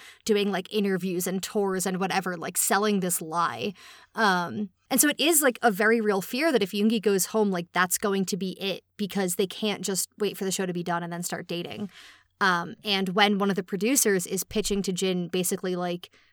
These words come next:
"Please, for the greater good of your image and everyone on the show, can you just, like, can you just go with what we want? Like, can you just let Jungkook be the winner?"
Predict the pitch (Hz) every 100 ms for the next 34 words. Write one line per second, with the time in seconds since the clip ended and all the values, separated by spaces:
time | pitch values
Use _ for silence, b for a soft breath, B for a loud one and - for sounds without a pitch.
0 | _ - 202 190 220 190 185 185 185 180
1 | 180 180 175 170 180 175 175 180 180 180
2 | 180 180 180 175 - 180 180 190 175 175
3 | 175 175 180 170 - _ - - - -
4 | 220 202 190 180 - 175 185 190 180 190
5 | 170 185 190 180 202 180 185 - 180 180
6 | 170 175 175 180 175 180 170